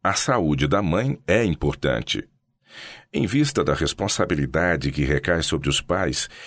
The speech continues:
deve ser cuidadosamente considerado se é melhor trazer filhos à família.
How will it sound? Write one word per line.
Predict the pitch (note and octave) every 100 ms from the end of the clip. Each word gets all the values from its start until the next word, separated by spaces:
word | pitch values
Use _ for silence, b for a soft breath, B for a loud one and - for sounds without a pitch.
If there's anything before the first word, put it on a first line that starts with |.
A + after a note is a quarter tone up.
| B B
deve | D#2+ D#2 D2
ser | - D#2+
cuidadosamente | - A#2 C#2 C#2 D#2+ E2+ C#2 B1+ F#2+ - -
considerado | F2 F2+ D#2 C#2 B1 F2 E2 C#2+
se | -
é | A2+
melhor | A#2+ E2+ A#2 -
trazer | - C2 E2 F#2
filhos | - F#2 A2 A2+ G#2+
à |
família. | G#2 A#2+ F2 C#2 A1